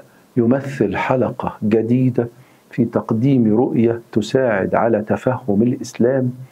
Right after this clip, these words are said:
في ظل ما يراه الكثيرون وخاصة من المسلمين من أن هناك حربا على الإسلام. في تناولنا للكتاب هنا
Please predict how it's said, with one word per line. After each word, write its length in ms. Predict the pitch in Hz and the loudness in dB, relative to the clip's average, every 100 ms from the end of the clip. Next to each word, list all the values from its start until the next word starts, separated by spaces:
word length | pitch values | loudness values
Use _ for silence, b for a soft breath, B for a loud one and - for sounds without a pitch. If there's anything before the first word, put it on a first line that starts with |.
| B B _ | B B _
في 220 | - 117 | 0 2
ظل 380 | 110 147 127 104 | 2 2 2 2
ما 240 | 110 131 | 2 2
يراه 440 | 110 104 117 113 101 | 2 2 2 0 -2
الكثيرون 800 | 90 123 120 110 104 110 110 104 | 0 -2 -2 0 2 4 4 2
وخاصة 680 | 95 - 131 127 - 101 - | 0 0 0 0 -4 -4 -2
من 360 | 92 98 127 113 | -2 2 2 2
المسلمين 840 | 101 120 127 - 107 123 127 127 B B B - | 2 0 0 0 4 4 2 0 B B B -2
من 160 | 117 | 0
أن 360 | - 127 120 107 | 0 2 4 4
هناك 560 | 104 101 101 107 104 101 | 2 2 2 0 0 -2
حربا 680 | - 110 90 98 95 95 - - | 0 -2 0 -2 -2 -4 -4 -2
على 200 | 107 101 | 0 0
الإسلام. 440 | - 120 - - - _ _ _ - _ _ _ _ _ _ - B B B B _ | -2 -10 -12 -14 -16 _ _ _ -20 _ _ _ _ _ _ -20 B B B B _
في 140 | 139 | -2
تناولنا 1040 | 131 135 131 131 147 190 170 143 135 135 135 - - | 2 0 2 2 2 2 2 2 2 -2 -6 -14 -4
للكتاب 600 | 113 107 117 113 139 143 | -2 -2 -2 0 0 2
هنا 580 | 120 113 131 127 123 - | 2 2 2 2 2 0